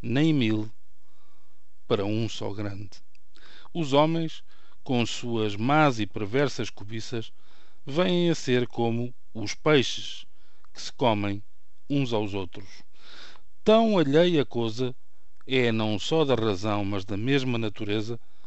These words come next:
que sendo todos criados no mesmo elemento, todos cidadãos da mesma pátria e todos finalmente irmãos,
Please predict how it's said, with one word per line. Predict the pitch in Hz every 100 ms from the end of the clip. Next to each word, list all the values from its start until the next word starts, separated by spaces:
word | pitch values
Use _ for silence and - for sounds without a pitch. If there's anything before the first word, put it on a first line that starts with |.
| - - -
que | -
sendo | - - 208 196 160
todos | - 156 160 -
criados | - 127 117 113 107 110
no | 107
mesmo | 107 170 151 135
elemento, | 117 110 110 123 - - - - - - - - -
todos | 185 170 -
cidadãos | - 131 123 123 113 107
da | 107
mesma | 107 143 123 117
pátria | - 110 113 113 113 117 - - - - - -
e | 107
todos | 107 117 117 107 98
finalmente | - 107 107 104 117 120 107
irmãos, | 104 107 101 110 -